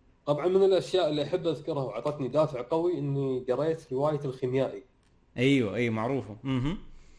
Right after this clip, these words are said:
Speaker 1: آه، إيه، رواية الخيميائي، يعني، كان فيها مفهوم لطيف، آه، في القصة.
Speaker 2: مم.
Speaker 1: إنه كان يقول، أو كان يكرر مقولة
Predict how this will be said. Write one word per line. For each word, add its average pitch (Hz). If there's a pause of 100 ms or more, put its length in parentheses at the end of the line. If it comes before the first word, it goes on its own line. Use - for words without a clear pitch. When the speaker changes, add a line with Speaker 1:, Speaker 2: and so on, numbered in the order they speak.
(300)
Speaker 1:
آه، 110
إيه، 123 (240)
رواية 165
الخيميائي، 143
يعني، 113
كان 127
فيها 123
مفهوم 127
لطيف، 139 (1000)
آه، 107
في -
القصة. 120 (180)
Speaker 2:
مم. 127 (720)
Speaker 1:
إنه 131
كان 151
يقول، 170 (1600)
أو -
كان 156
يكرر 156
مقولة 160